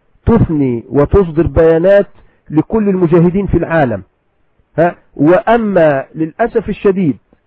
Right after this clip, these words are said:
الإخوان المسلمين وحماس بصفة خاصة، ما رأيناهم وما سمعناهم وما قرأنا لهم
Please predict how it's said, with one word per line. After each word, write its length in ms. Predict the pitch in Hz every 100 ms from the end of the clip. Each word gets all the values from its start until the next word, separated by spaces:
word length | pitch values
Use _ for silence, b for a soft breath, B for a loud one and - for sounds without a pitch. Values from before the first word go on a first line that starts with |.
| -
الإخوان 500 | 170 180 170 - 220
المسلمين 520 | 233 220 - 185 147 104 _ _ _ -
وحماس 580 | 160 185 202 208 233 202
بصفة 360 | - 226 214
خاصة، 420 | - 180 - - - _ _ -
ما 280 | 156 220 247
رأيناهم 760 | 240 233 233 233 233 160 131
وما 260 | 147 190 220
سمعناهم 760 | 220 220 220 220 233 202 147
وما 220 | 147 156
قرأنا 440 | - 180 220 220 208
لهم 320 | 226 220 214